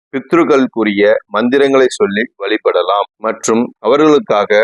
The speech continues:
நாம் கடவுளி-, கடவுளிடம் பிரார்த்தனை செய்வது சிறப்பு. ஓம் நமோ பகவதே வாசுதேவாயா.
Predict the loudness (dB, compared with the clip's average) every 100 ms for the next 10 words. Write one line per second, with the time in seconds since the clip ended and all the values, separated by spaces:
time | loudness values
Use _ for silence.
0 | 0 -8 -8 -8 -4 0 2 4 2 0
1 | -2 0 2 2 0 -2 _ -6 -4 -2
2 | -2 -2 0 2 2 0 0 -2 -2 _
3 | -10 -10 _ _ _ -6 0 2 2 0
4 | -6 _ _ -6 -2 0 0 -2 _ -8
5 | -2 2 2 2 0 0 -4 -6 -2 -2
6 | 0 0 2 2 2 2 2